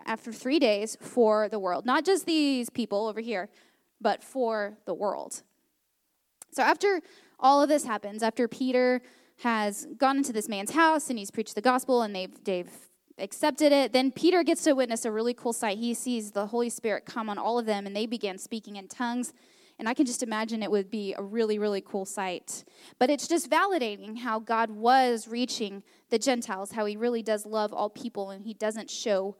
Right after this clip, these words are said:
partiality. So something for us to consider when we think about this story is, how are you loving the other?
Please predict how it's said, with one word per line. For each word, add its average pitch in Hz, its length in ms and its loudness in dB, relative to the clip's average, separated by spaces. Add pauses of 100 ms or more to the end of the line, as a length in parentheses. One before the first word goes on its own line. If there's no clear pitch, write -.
(200)
partiality. 180 760 -8 (960)
So 262 120 0
something 311 320 4
for 302 140 2
us 247 260 0 (120)
to 220 260 -6 (500)
consider 226 640 0
when 233 160 -2
we 226 140 -2
think 233 180 -6
about 214 240 -2
this 208 140 -4
story 135 460 -4
is, 214 220 -6
how 277 360 0
are 220 160 0
you 233 320 -4
loving 202 560 -6 (140)
the 214 60 -4
other? - 360 -8